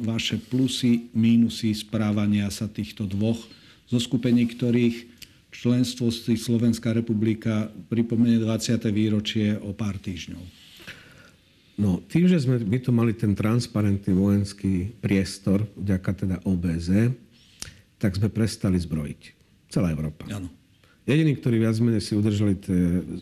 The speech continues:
Speaker 2: výdaje na, na armádu, na obranu, tak to boli Spojené štáty americké. V celej Európe my sme už boli tak presvedčení, že tento bezpečnostný režim, ktorý tu máme, je tak fajn, že už nie je možné, aby niekto začal nejakú náhlu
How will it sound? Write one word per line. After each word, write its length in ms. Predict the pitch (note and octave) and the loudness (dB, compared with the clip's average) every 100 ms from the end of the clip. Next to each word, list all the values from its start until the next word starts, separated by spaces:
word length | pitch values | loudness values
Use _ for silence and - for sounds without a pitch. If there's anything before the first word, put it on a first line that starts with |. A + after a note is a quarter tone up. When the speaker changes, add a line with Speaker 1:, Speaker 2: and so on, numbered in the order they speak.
| - | -6
Speaker 2:
výdaje 480 | F2+ A#2 A#2 A2 G2+ | 0 2 4 2 2
na, 320 | F#2+ F2 F2 F2+ - - - | 2 0 -2 -4 -10 -20 -4
na 160 | G2 G2 | -2 0
armádu, 480 | A2+ A2 G2 F#2 | 2 2 2 0
na 160 | F#2 F2+ | 0 0
obranu, 400 | G#2+ G#2 G#2+ G2+ | 2 2 2 2
tak 240 | G2+ F2+ | 0 -6
to 80 | - | -4
boli 320 | F2 F2+ F2 | -2 2 2
Spojené 320 | D#2+ - G2+ F2+ | 0 0 2 0
štáty 320 | - F#2 F2+ | -2 -6 -2
americké. 640 | F#2 F#2 F2+ - - E2+ - - - - - - - _ _ | 0 0 -4 -10 -12 -12 -12 -18 -20 -20 -20 -20 -20 _ _
V 100 | - - | -8 0
celej 320 | G#3 E3+ A#2+ | 2 4 2
Európe 400 | A2 F#2+ F#2 F#2+ | 2 0 0 2
my 160 | G2+ | 4
sme 340 | G#2 A2 A2 A2 G#2+ - | 2 2 2 2 0 0
už 240 | G2+ G2+ | 0 2
boli 240 | G#2 G#2+ G2+ | 2 2 2
tak 240 | D#3 - | -2 0
presvedčení, 720 | B2 A#2+ A#2+ G2+ - G2+ G2+ | -2 0 -2 -2 0 2 2
že 160 | G2 F#2+ | 2 0
tento 320 | G#2 G#2 A2 | 0 0 0
bezpečnostný 800 | F#2 G#2+ - C3+ - B2+ - G2+ | 2 0 0 -2 0 0 0 0
režim, 240 | F#2+ G2 G2 | 2 2 0
ktorý 400 | - F#2+ F#2 F2 | 0 -2 0 -2
tu 160 | F#2+ | -2
máme, 560 | F#2 E2+ E2 F#2+ G2 A#2 - _ - - - _ | 0 2 2 2 2 0 -6 _ -20 -20 -20 _
je 80 | G2+ | -2
tak 240 | G2+ A#2 | 0 -2
fajn, 320 | - G2+ D#2+ D#2 - _ - | 0 0 0 -4 -14 _ -4
že 160 | G#2+ | 0
už 160 | A2 A#2+ | 2 2
nie 80 | B2+ | 2
je 80 | A2+ | 2
možné, 320 | G#2+ F#2 G2+ | 2 0 0
aby 160 | F2+ | 2
niekto 320 | F#2+ G#2 G#2 F#2+ | 2 2 2 0
začal 400 | G2 - F#2+ G2 | 0 -2 -2 -2
nejakú 240 | F#2 - | -2 -2
náhlu 320 | G2 G2 F#2+ | 0 2 2